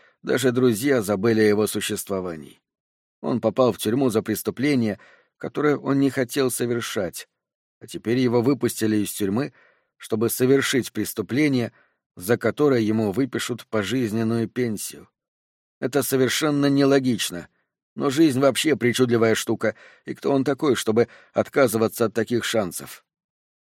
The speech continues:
На соседней улице раздался страшный грохот, и Федотов отшатнулся, вжав голову в плечи.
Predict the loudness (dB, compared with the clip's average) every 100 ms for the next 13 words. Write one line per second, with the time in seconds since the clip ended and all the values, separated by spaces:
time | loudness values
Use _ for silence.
0 | _ _ -4 0 4 4 6 6 8 8
1 | 8 6 6 4 6 6 4 4 0 4
2 | 4 4 2 2 4 4 2 -4 -6 -18
3 | -12 -8 -2 2 2 2 0 2 0 2
4 | 2 2 0 0 2 2 2 4 4 4
5 | 0 -4 -4 -4 -4 -6 -12